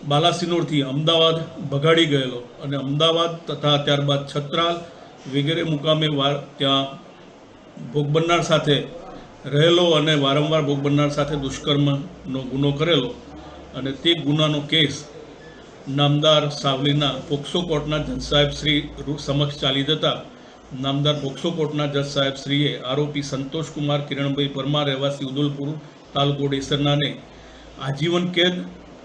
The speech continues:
તથા રૂપિયા એક લાખનો દંડ ફટકારેલ છે. આ કેસમાં આજીવન કેદ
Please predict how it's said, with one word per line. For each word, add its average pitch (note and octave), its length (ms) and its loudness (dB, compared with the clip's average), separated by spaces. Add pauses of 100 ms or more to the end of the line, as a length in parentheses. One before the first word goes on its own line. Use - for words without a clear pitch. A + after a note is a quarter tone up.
(140)
તથા D3 400 2 (520)
રૂપિયા D3 560 2 (600)
એક D#3+ 180 0
લાખનો D3+ 360 2
દંડ D#3 280 2
ફટકારેલ C#3+ 580 2
છે. D3+ 200 2 (360)
આ D#3 120 2
કેસમાં D3+ 500 0
આજીવન D#3 420 0
કેદ D3 240 2